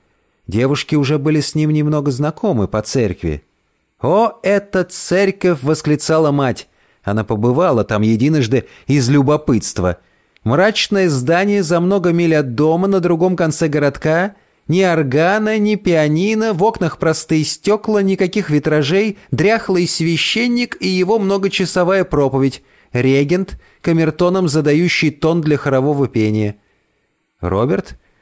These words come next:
приехал из Шотландии и пробирался на запад Канады. В округе он остановился у каких-то родственников или знакомых, членов все той же малочисленной конгрегации,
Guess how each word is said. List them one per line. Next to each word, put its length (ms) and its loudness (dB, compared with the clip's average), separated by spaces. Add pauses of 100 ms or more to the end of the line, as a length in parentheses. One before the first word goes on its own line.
(240)
приехал 460 0
из 80 0
Шотландии 760 -2
и 140 0
пробирался 640 0
на 160 0
запад 320 -2
Канады. 540 -2 (260)
В 140 0
округе 480 0
он 140 -2
остановился 640 0
у 20 0
каких-то 400 -2
родственников 680 0
или 120 2
знакомых, 640 -2 (260)
членов 420 0
все 200 -2
той 240 2
же 160 2
малочисленной 720 0
конгрегации, 880 0